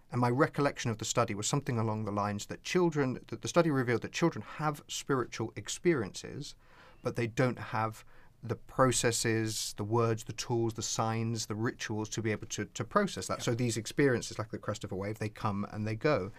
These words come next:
Speaker 2: Yeah.
Speaker 1: And we're not able to kind of mine the gold out of those experiences. So how does, in the word that is creative, we are helping people in a sense to process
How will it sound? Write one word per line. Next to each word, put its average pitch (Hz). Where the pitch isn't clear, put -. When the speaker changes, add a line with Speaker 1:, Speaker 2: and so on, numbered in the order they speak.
Speaker 2:
Yeah. -
Speaker 1:
And 117
we're 117
not 120
able 117
to -
kind 107
of 104
mine 113
the 107
gold 107
out 90
of 90
those 95
experiences. 101
So 104
how 135
does, 110
in 120
the 123
word 135
that 117
is 110
creative, -
we 120
are 110
helping 113
people 110
in 104
a 101
sense 113
to -
process 107